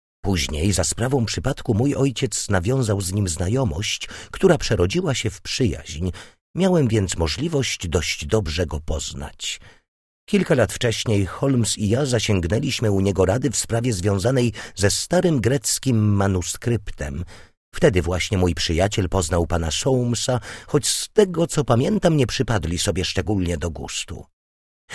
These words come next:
Pan Soames był wysokim i dość szczupłym mężczyzną ze skłonnością do nerwowej nadpobudliwości. Byłem przyzwyczajony do jego niespokojnego charakteru,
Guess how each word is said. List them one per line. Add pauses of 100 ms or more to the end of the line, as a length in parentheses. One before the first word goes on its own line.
(180)
Pan
Soames
był
wysokim
i
dość
szczupłym
mężczyzną (220)
ze
skłonnością
do
nerwowej
nadpobudliwości. (560)
Byłem
przyzwyczajony
do
jego
niespokojnego
charakteru,